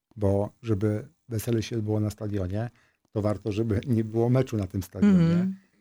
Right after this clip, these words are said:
Speaker 1: Więc robiliśmy wszystko, żeby ten termin był wolny akurat od meczów Śląska-Wrocław.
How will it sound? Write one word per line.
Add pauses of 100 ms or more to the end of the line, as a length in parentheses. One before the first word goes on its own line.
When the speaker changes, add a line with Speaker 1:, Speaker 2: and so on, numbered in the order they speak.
Speaker 1:
Więc
robiliśmy
wszystko,
żeby
ten
termin (380)
był
wolny
akurat
od (440)
meczów
Śląska-Wrocław.